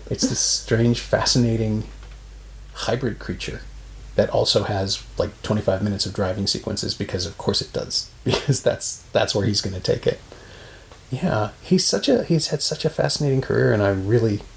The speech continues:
really hoping that Dead Don't Die works. Um, word out of Cannes has not been great. I'm trying really hard not to read reviews, but I've just seen some tweets from people who were there, and it's like, "God damn it." But we all find out in a couple of weeks.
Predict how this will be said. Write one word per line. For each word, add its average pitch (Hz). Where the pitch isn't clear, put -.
really 120
hoping 101
that 87
Dead 95
Don't 95
Die 117
works. 98
Um, 92
word 104
out 98
of 95
Cannes 92
has 92
not 92
been -
great. 160
I'm 98
trying 98
really 101
hard 101
not 101
to -
read 101
reviews, 107
but 98
I've 104
just -
seen 104
some 101
tweets -
from 117
people 107
who 107
were 98
there, 101
and 101
it's -
like, -
"God -
damn -
it." -
But 127
we 113
all 107
find 98
out 95
in 135
a 113
couple -
of -
weeks. -